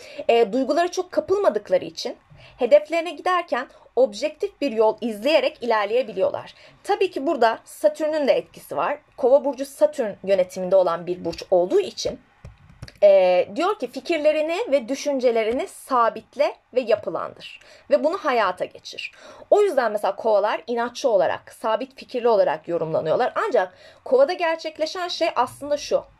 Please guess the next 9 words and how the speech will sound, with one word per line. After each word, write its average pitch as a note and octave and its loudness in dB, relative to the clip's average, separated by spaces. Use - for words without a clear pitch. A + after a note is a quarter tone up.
Her G4+ -4
şey D#4+ -6
düşünülmüştür A#3 -4
zaten. - -6
Yani - -6
eksi C#4+ -2
ve D#4 2
artısıyla A3+ -4
düşünülmüştür C4+ -6